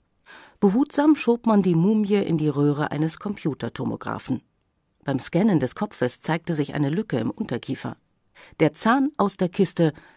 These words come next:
passte auf den Millimeter genau. Auch die D-N-A-Analyse der Organreste und der Vergleich mit den erhaltenen Moses dem Dritten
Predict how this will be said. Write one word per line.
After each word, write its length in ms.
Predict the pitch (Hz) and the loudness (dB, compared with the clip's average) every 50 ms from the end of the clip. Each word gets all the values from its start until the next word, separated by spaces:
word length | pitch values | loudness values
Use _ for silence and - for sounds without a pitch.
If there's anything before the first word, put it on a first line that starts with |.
| _ _ - | _ _ -4
passte 340 | 196 214 - - - 151 | -4 -4 -4 -4 -4 -4
auf 160 | - 131 - - | -4 -4 -4 -2
den 160 | 147 143 143 | 0 2 2
Millimeter 480 | 139 127 131 131 131 120 117 - 143 | 2 2 2 0 0 0 0 -2 -4
genau. 380 | 135 147 156 151 120 101 - - _ _ _ _ _ _ _ _ _ _ _ _ _ _ - - - _ _ _ _ _ | -2 0 0 2 0 0 -4 -6 _ _ _ _ _ _ _ _ _ _ _ _ _ _ -20 -20 -20 _ _ _ _ _
Auch 180 | - 196 180 - | 0 0 0 0
die 160 | - 226 208 | -2 0 2
D-N-A-Analyse 880 | - 208 185 165 - - - 143 156 - 196 196 190 190 208 202 175 170 | 4 4 4 4 2 0 -2 -2 -2 0 0 0 0 0 -2 -2 -2 0
der 160 | 185 170 - | 0 0 0
Organreste 880 | 185 165 185 196 220 214 185 147 127 - - - - 127 117 110 - _ _ _ - | 0 0 0 0 0 0 0 0 -2 -2 -4 -4 -4 -6 -6 -6 -10 _ _ _ -12
und 140 | 131 120 135 | -10 -8 -6
der 80 | 127 | -4
Vergleich 480 | - 151 135 - 147 151 175 180 - - | -2 -2 0 2 2 2 2 0 0 -2
mit 120 | 147 - | -4 -2
den 120 | 143 135 - | -2 -2 -2
erhaltenen 460 | 117 135 147 156 180 170 - - - | -2 -2 -2 -2 -4 -4 -6 -4 0
Moses 400 | 165 185 214 202 147 143 127 - | 2 2 2 2 0 -2 -4 -2
dem 180 | - 135 131 123 | -2 -4 -4 -2
Dritten 420 | - 196 220 - - 143 135 123 | -4 -6 -4 2 4 4 4 4